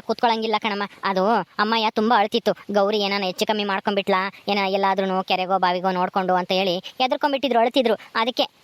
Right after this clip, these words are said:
ಈ ಹೆಂಗಿದಾಳೆ, ಇಲ್ಲೇ ಇದ್ದಾಳಾ ಇಲ್ವಾ, ಬಂದಿದ್ದಾಳಾ ಇಲ್ವಾ ಅಂತೇಳಿ ನೋಡ್ಕೊಂಡು ಮಾತಾಡ್ಸ್ಕೊಂಡು ಹೋಗೋಣ ಅಂತ ಬಂದೆ. ಅವಳೇನ್ ಮಾತಾಡ್ಸಲ್ಲ, ನಿಮ್ಮನ್ ಮಾತಾಡ್ಸ್ಕೊಂಡು, ಆ, ಹೋಗೋಣ, ಇಲ್ಲೇ ಇದ್ರೆ ಒಂದ್ಸಲ ನೋಡ್ಕೊಂಡು ಹೋಗೋಣ ಅಂತ ಬಂದೆ ಅಷ್ಟೇನೆ. ಹಾ, ಅಲ್ಲ,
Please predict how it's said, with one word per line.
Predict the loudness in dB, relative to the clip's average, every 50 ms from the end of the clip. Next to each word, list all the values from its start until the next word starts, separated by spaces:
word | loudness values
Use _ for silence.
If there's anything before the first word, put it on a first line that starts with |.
| -20 -8 -2
ಈ | 0 0 2 2 0
ಹೆಂಗಿದಾಳೆ, | 0 -2 -2 0 0 2 2 2 2 0 -2
ಇಲ್ಲೇ | -2 -2 -2 0
ಇದ್ದಾಳಾ | 0 0 2 2 0 -2
ಇಲ್ವಾ, | -2 -4 -2 0 0 0 0 -4 -8 _ 0 0
ಬಂದಿದ್ದಾಳಾ | 0 0 0 0 2 2 0 -2
ಇಲ್ವಾ | -4 -2 -2 -2
ಅಂತೇಳಿ | -2 0 0 0 0 -2 -4 -6 -12 -6 -2
ನೋಡ್ಕೊಂಡು | 2 2 2 2 2 2 2 2 0
ಮಾತಾಡ್ಸ್ಕೊಂಡು | 0 0 0 0 0 -2 0 -2 0 0 2
ಹೋಗೋಣ | 0 0 0 0 -2
ಅಂತ | 0 -2 -2
ಬಂದೆ. | 0 0 -2 -2 -2 -4
ಅವಳೇನ್ | -6 _ -2 -2 0 0 0 0 0
ಮಾತಾಡ್ಸಲ್ಲ, | -2 0 0 0 2 2 2 2 2
ನಿಮ್ಮನ್ | 0 -2 -6 -6 -4
ಮಾತಾಡ್ಸ್ಕೊಂಡು, | -4 -2 -2 -2 -2 0 0 0 2 4 2 2 2 -2 -10 -20 _ _ 0
ಆ, | 2
ಹೋಗೋಣ, | 4 4 2 2 2 2 4 4 4 2 2 0
ಇಲ್ಲೇ | 0 -2 -2 -4 -2 -2 -2 -2 -2
ಇದ್ರೆ | -2 0 2 2 2 0 -4 -10 -10 _ 0 2 2
ಒಂದ್ಸಲ | 2 2 2 2 2 2 0 0
ನೋಡ್ಕೊಂಡು | -4 -4 -4 -2 -2 0 2 2
ಹೋಗೋಣ | 2 2 0 0
ಅಂತ | 0 0
ಬಂದೆ | 0 0 0 0 0 -2
ಅಷ್ಟೇನೆ. | -2 -2 -2 -2 -2 -2 -2
ಹಾ, | -4 -2 0 0 0 0 -2 -6 _ _ _ _ _ _ _ _ _ _ _ _ -2
ಅಲ್ಲ, | 0 2